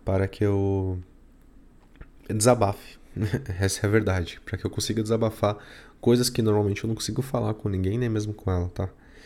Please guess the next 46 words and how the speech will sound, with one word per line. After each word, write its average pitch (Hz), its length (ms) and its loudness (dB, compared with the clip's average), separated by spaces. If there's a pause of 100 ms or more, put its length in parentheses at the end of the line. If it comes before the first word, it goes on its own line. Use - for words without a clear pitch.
(380)
Então, 143 140 4
assim, 104 200 2
na 98 120 2
verdade, 107 880 2 (500)
eu 98 120 2
volto 98 320 2
a - 20 -2
repetir, 92 500 -2
né, 98 220 0
o 95 40 -4
que - 140 -4
eu 92 40 0
já 92 80 0
falei 92 400 -2
lá 92 200 -2
atrás. 120 440 -4 (640)
Eu 147 140 10
gosto 113 560 4
de 101 120 -2
falar. 92 440 0 (240)
<laughs> - 140 -4
Eu, 107 180 2
parece 120 640 0
que - 160 -4
não, 107 420 2
sabe? 123 420 -4 (440)
Mas 107 100 -4
eu 110 80 0
gosto 120 260 0
muito 127 220 -4
de 135 100 -8
falar. 110 680 -4 (460)
E - 100 0
às 104 80 4
vezes 110 140 0
eu 113 80 0
quero 110 200 -2
falar 110 200 -2
algumas 104 320 -2
coisas, 110 240 0
eu - 20 0
não 117 120 0
sei 127 220 2
como 113 220 -4
me 107 60 0
expressar. 104 720 -2